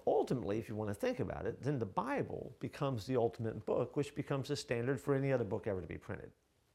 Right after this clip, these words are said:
Now that is Bible trivia that you normally don't hear because, well, most people don't talk about it 'cause they don't watch this series like you do. That makes you smart, and that makes you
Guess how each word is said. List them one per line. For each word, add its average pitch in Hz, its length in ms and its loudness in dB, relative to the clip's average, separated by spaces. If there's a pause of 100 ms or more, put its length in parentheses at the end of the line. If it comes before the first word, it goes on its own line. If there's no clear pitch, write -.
(600)
Now 139 100 4
that 185 220 8
is 113 240 6
Bible 143 500 6
trivia 180 500 2
that 123 200 0
you 180 360 0
normally 170 380 2
don't 180 220 0
hear 214 340 0
because, 113 400 2
well, 139 300 2 (500)
most 127 160 0
people 131 180 -2
don't 117 140 0
talk 180 220 -2
about 123 180 4
it - 80 -6
'cause 110 80 -8
they 147 80 2
don't 113 220 0
watch 139 240 0
this 165 160 -2
series - 340 -2
like 117 180 -2
you 147 140 2
do. 85 160 -6 (240)
That 123 100 -10
makes 131 280 -6
you 127 60 -8
smart, - 500 -6
and 185 260 2 (300)
that - 160 -4
makes - 280 -4
you 143 220 2